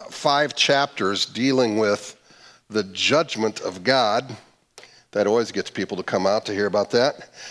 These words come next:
This is demonstrated towards his people.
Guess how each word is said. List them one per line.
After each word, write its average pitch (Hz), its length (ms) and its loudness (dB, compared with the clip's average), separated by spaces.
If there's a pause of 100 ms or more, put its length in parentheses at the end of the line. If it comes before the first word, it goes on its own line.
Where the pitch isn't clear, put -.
(340)
This 139 240 0
is 107 140 0
demonstrated 131 1040 0
towards 151 560 0
his 139 340 0
people. - 580 0